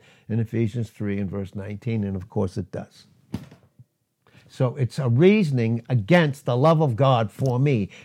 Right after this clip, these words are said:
because he can't change God's mind. He won't, he can't do that. He knows that. He knows that real well. But that's why in James four and verse six, right,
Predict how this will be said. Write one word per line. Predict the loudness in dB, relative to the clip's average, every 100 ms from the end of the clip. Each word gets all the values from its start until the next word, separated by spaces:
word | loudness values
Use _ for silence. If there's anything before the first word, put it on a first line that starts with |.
| -4
because | 0 4
he | 4
can't | 6 4 4
change | 4 6 6 4
God's | 6 6 6 2
mind. | -2 -4 -8 -14 _ _ _ _ _ _ _ _ _ _ _ _ _ _ _ _ _ _
He | -2 2
won't, | 2 4
he | 4
can't | 4 4 4
do | 4 4
that. | 4 2 2
He | 2
knows | 2 2 4
that. | 2 0 -4 _ -12
He | -4
knows | 0 0 2
that | 0 -2
real | -2 2 2 4 2
well. | 2 -2 -4 -8 -14 -20 -20 -12
But | -10 -2
that's | 4 4 2 -4 -6
why | -4 -4 -6 -8 -10 -14 -20 -2
in | 2 2
James | 2 0 -2
four | -6 -6 -2 -2
and | -2
verse | -4 -6 -8
six, | 0 0 0 -4 -20 -20 _ _ _ _ -8
right, | 0 2